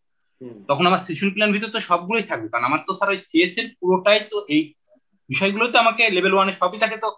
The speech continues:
Speaker 2: শিখাইতে হবে, যদি সে না জানে।
Speaker 1: আহ, সে, আমি সে, আমি যদি চিন্তা করি যে আমি প্রথমেই ঠিক করে ফেলি যে আমি কি করব।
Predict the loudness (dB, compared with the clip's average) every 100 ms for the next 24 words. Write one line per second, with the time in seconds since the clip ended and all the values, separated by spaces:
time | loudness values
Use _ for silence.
0 | _ _ -4 2 4 4 0 -2 -8 -6
1 | -2 2 6 6 6 2 -2 -2 0 0
2 | -2 0 2 2 2 0 2 0 2 0
3 | 0 -2 -4 -2 0 2 2 2 2 2
4 | 0 -2 -2 -2 -2 0 -2 -4 -6 0
5 | 2 4 2 0 -6 _ _ _ _ 0
6 | 2 2 0 2 2 2 -2